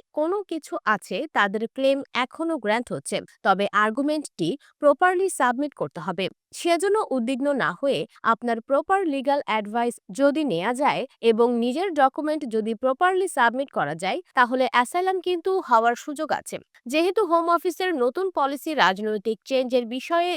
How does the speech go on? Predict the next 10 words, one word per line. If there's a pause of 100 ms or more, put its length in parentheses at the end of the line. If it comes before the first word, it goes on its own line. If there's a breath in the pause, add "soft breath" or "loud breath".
(120)
ডিটেলস (120)
কান্ট্রি (120)
গাইডেন্স (240)
না (120)
আসা (100)
পর্যন্ত (380 soft breath)
আপনার (180)
আগের
বা (220)
এক্সিস্টিং